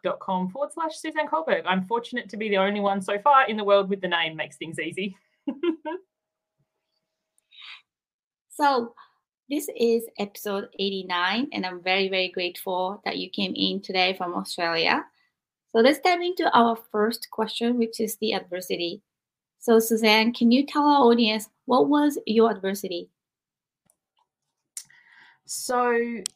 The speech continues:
Speaker 1: from, from a young age,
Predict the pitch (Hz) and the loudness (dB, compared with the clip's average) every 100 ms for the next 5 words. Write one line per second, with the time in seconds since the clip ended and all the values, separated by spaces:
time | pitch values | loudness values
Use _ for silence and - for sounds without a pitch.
0 | _ _ - - 233 233 220 220 190 185 | _ _ -18 -4 -2 -2 -2 -6 -8 -14
1 | _ _ _ _ - 220 202 196 208 214 | _ _ _ _ -6 -2 0 0 0 -2
2 | 165 180 269 - - | -2 -6 -8 -14 -18